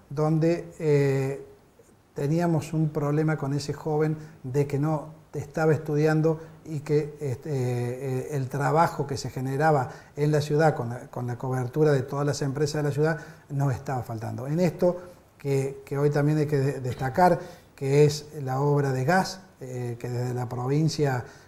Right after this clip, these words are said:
eh, se está trabajando y que muy, con muy, eh, corto tiempo vamos a tener en,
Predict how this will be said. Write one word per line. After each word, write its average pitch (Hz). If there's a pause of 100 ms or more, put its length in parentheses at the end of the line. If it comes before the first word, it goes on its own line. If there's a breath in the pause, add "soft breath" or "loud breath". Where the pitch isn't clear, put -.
(100)
eh, 131
se -
está 139
trabajando 139
y 123
que 120
muy, 131
con 127
muy, 135 (420 loud breath)
eh, 123
corto 135
tiempo 156
vamos 127
a 120
tener 131
en, 120